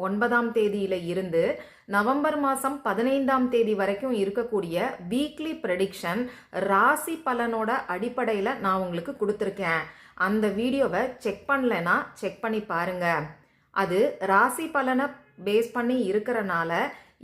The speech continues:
எல்லாருக்கும் ராசி தெரியாது. அதனால உங்களுடைய பெயரோட முதல் எழுத்தை பேஸ் பண்ணி இந்த வீக்லி ப்ரெடிக்ஷனை இன்னைக்கு நம்ம பார்க்க போறோம்.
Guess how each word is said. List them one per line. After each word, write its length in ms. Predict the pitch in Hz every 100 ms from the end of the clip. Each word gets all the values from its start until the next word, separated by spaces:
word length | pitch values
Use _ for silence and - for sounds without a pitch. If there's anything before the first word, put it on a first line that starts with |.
| 202
எல்லாருக்கும் 640 | 233 277 294 247 240 233 269 196
ராசி 280 | 190 208 233 214
தெரியாது. 520 | 190 190 202 190 170 175 165 - - -
அதனால 420 | 170 214 233 196 175 254 - - 202
உங்களுடைய 480 | 226 262 254 240 254 254 - -
பெயரோட 540 | 220 254 294 285 269 311 - 214
முதல் 280 | 214 277 294 233
எழுத்தை 320 | 214 247 247 254 175
பேஸ் 220 | 196 226 -
பண்ணி 300 | 202 175 202 - - 220
இந்த 260 | 294 302 269
வீக்லி 320 | 202 254 262 262
ப்ரெடிக்ஷனை 500 | 208 190 196 214 180 202 - 208
இன்னைக்கு 240 | 202 190 175
நம்ம 140 | 175 175
பார்க்க 320 | 180 180 190
போறோம். 380 | 185 180 170 160